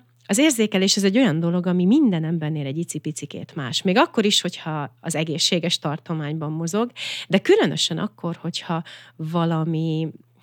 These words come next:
hogy is mondjam, tehát valami probléma van, vagy esetleg valami betegség, mert akkor még inkább átszínezi a világlátását valakinek az, amit a világból az érzékszerveink keresztül fel tud fogni.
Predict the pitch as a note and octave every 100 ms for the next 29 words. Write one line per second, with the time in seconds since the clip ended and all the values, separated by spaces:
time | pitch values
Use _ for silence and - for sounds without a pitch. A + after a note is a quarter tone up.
0 | _ - E3+ C#3 - F3+ F#3+ F3+ D#3 D#3+
1 | D#3 - E3+ E3 D#3 D#3+ D#3 D#3+ D#3+ C#3+
2 | C#3+ D3 D3+ D#3 D#3+ F#3 A3 A3+ F3 D#3+
3 | - - D#3 D#3+ C#3 A#2+ B2+ C3 C3+ -
4 | - A#3 A3 G3+ G#3+ - A3 G#3+ - -
5 | _ G3+ A#3 A#3 F3 C#3 D3 - C#3 C#3
6 | D#3+ D3+ D#3 - - - - D3+ D3+ -
7 | E3+ D#3+ E3 D3 D3+ C#3+ C#3+ D#3+ D#3 -
8 | E3+ - E3+ - D#3+ C#3+ D3 - D3+ -
9 | - D3 D#3+ - - - D3+ C#3+ D#3 D#3+
10 | C#3+ D3 _ - E3 C#3 - E3+ F3 D#3+
11 | D3+ D#3 F3 - D#3+ D#3 C#3 - - -
12 | A#2+ A#2+ D3+ B2+ C#3 - A#2+ C#3 - C3+
13 | - - - C#3+ G3+